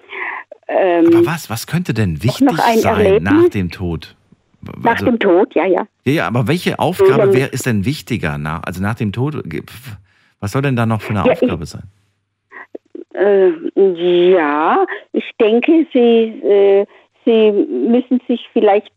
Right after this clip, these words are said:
Speaker 1: äh, beschäftigen mit den Dingen, die im Leben nicht so gut gelaufen sind.
Speaker 2: Okay.
Speaker 1: Es gibt, äh, Religionen, die sagen, dass sie müssen, äh, zu den Stätten der Reinigung.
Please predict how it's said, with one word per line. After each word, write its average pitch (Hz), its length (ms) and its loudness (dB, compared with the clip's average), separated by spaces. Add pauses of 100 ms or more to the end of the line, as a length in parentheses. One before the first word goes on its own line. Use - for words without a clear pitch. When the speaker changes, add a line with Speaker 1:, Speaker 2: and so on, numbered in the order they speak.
(100)
Speaker 1:
äh, 196 300 2 (260)
beschäftigen 226 840 0
mit 214 160 0 (360)
den 202 400 2
Dingen, 202 400 4
die - 80 -2 (180)
im 196 140 2
Leben 170 300 2
nicht 233 220 -2
so 226 100 -2
gut - 260 -2
gelaufen 165 520 2
sind. 285 300 2 (420)
Speaker 2:
Okay. 92 260 -8 (840)
Speaker 1:
Es 214 200 0 (140)
gibt, 240 220 -2 (160)
äh, 147 120 2
Religionen, 208 840 2
die 208 400 2
sagen, 185 400 2
dass 175 220 0 (480)
sie 208 120 2
müssen, 196 520 4
äh, - 200 0
zu 359 120 0
den 180 160 2
Stätten - 420 0
der 170 180 0
Reinigung. 262 760 2